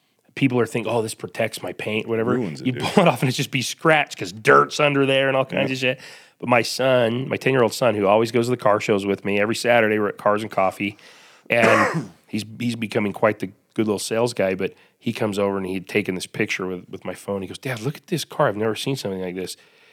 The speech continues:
Speaker 1: It's like this piece of leather on the front." And I go, "Yeah, it's called a bra." And dude, he lost it, you know, 'cause he's ten.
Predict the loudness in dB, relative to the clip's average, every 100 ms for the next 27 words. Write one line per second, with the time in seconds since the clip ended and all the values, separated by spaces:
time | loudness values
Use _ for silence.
0 | _ _ -8 -6 -4 -6 -8 0 0 0
1 | -6 0 2 2 0 -2 -6 -10 -6 -6
2 | -8 -18 _ _ _ _ _ _ _ -4
3 | -2 0 2 2 0 2 2 2 2 4
4 | 4 2 -4 -6 -4 -4 -4 -6 -6 -4
5 | -2 -2 -2 -4 -8 -8 -12 _ _ _
6 | -6 -4 -4 -6 -4 -8